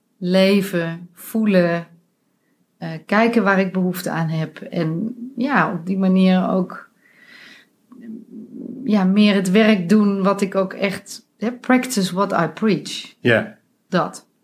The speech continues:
Speaker 2: En het klinkt alsof je meer afgestemd wil zijn op je binnenkant dan op de buitenkant.
Speaker 1: Ja,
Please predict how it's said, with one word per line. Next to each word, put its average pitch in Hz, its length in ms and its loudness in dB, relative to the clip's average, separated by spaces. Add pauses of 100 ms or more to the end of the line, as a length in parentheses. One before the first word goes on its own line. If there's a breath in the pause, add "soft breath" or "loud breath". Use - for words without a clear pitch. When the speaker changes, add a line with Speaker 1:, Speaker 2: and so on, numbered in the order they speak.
(840)
Speaker 2:
En 104 300 -10
het - 160 -16
klinkt 120 240 0
alsof 113 220 0
je 113 100 2
meer 110 320 2
afgestemd 113 500 -2
wil 110 160 -2
zijn 107 260 4
op 107 80 0
je 104 140 -8
binnenkant 135 640 0
dan 117 120 0
op 110 120 -2
de 107 80 0
buitenkant. 98 760 0
Speaker 1:
Ja, 156 280 -4